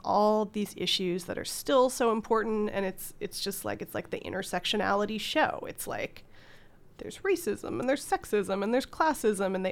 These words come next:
all interact in all these different ways through this trial. And so when people are talking about kinda like, "Oh, what if it's JonBenét or the Menendez brothers?"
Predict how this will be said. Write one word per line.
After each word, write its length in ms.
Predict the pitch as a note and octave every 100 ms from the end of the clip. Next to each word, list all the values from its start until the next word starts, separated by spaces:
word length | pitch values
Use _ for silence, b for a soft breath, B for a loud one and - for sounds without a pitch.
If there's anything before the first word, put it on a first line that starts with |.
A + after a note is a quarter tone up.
| -
all 220 | B3+ A#3+
interact 440 | A#3+ A#3 A3+ G#3
in 100 | G3+
all 140 | A#3 A3+
these 160 | A3
different 320 | - A#3 A#3+ -
ways 320 | A3+ G#3 G3+ -
through 220 | A3+ A3+
this 180 | G#3 -
trial. 720 | A#3 G#3 G3 F#3 F3+ F#3 - - -
And 520 | F#3 F#3 F3 F3 F3+ - b b b b b -
so 160 | -
when 120 | C4
people 180 | C4+ D#4
are 60 | C#4+
talking 200 | C4+ B3
about 160 | G#3
kinda 200 | G3+ G#3
like, 200 | F#3+ F#3 -
"Oh, 100 | G#3
what 180 | F#3+ F#3
if 120 | F3+
it's 120 | -
JonBenét 840 | E3+ D#3+ E3+ F3+ G3 F#3+ F#3 F3+ F3+
or 80 | F#3
the 60 | F3
Menendez 400 | F#3 F#3 F#3 F3+
brothers?" 680 | F#3 F#3 F3+ E3+ E3 -